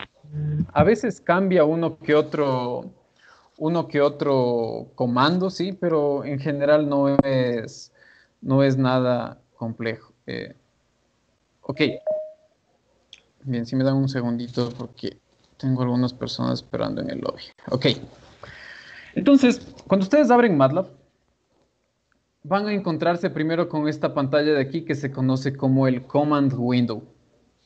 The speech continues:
Hagan de cuenta que cuando ingresan a matlab,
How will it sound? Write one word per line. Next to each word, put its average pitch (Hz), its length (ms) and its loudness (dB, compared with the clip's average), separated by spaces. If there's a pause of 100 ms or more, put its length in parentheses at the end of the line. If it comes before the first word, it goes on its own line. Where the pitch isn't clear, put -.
(380)
Hagan 226 200 4
de 214 120 2
cuenta 214 280 2
que 165 140 -2
cuando 160 220 0
ingresan 170 420 0
a 160 60 0
matlab, 156 460 0